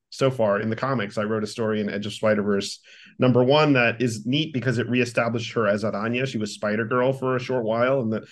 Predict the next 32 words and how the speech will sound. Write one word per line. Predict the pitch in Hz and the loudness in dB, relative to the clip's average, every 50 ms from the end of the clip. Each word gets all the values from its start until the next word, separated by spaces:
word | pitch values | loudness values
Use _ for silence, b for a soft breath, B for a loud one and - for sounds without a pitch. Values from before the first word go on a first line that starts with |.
| B B - | B B -4
not | 147 131 | -2 -2
a | 113 | -2
short | 107 - 147 151 131 | 0 2 2 2 4
while, | 113 104 98 101 | 4 2 2 0
a | 101 | 0
couple | - 117 104 117 110 | -2 -4 -4 -4 -2
years. | 110 117 123 120 110 107 101 98 - B B B B B B B B _ _ - | 0 0 0 2 0 0 -2 -4 -8 B B B B B B B B _ _ -2
And | - 123 120 | 0 2 2
that | 117 113 117 | 2 0 -2
story, | - - - 127 120 117 113 113 110 110 107 104 101 98 98 - | -4 -2 0 2 4 4 4 2 0 0 -2 -2 -4 -4 -4 -4
um, | 104 101 101 98 98 95 95 95 95 95 98 _ _ _ _ _ _ _ _ _ _ _ _ - | -2 -2 -2 -2 -4 -4 -6 -6 -8 -10 -12 _ _ _ _ _ _ _ _ _ _ _ _ -4
had | 107 123 123 117 | 0 0 2 4
her | 123 120 | 2 2
back | 104 113 104 113 110 131 | 2 2 0 0 0 0
in | 113 | 0
the | 110 107 | 2 4
Aranya | 104 101 107 101 104 101 98 98 | 4 4 2 2 -2 -2 -4 -6
costume. | - - 151 170 - - - 120 113 113 110 | -4 -4 -4 -4 -4 -4 -4 -2 -2 0 -2
And | 104 - 117 117 | -2 -2 -2 0
then | 117 113 113 110 110 107 107 - | 0 0 0 0 -2 -2 -2 -2
another | 113 120 120 120 123 117 | -2 0 0 0 -2 -2
story | - - 123 117 113 110 110 110 | -4 -2 0 0 2 2 2 0
in | 107 107 107 | 0 -2 -2
the | 110 | -2
next | 110 110 110 110 - - - - _ _ - | -2 -4 -6 -8 -12 -16 -18 -20 _ _ -16
Spider-Verse | - - - 113 110 107 98 104 104 - - | -8 -2 2 2 2 2 2 0 -2 -2 -2
series, | 113 104 101 101 98 98 98 95 95 - - - | -2 -2 -2 0 -2 -2 -2 -4 -4 -6 -4 -2
Edge | 110 104 | -2 -2
of | 104 - | -2 -2
Spider-Verse | - - 208 202 202 196 202 - | 0 2 2 2 2 0 -2 0
number | - 202 196 202 | 0 -2 -2 0
four, | - - 196 165 127 120 110 113 | 2 4 6 8 8 6 6 2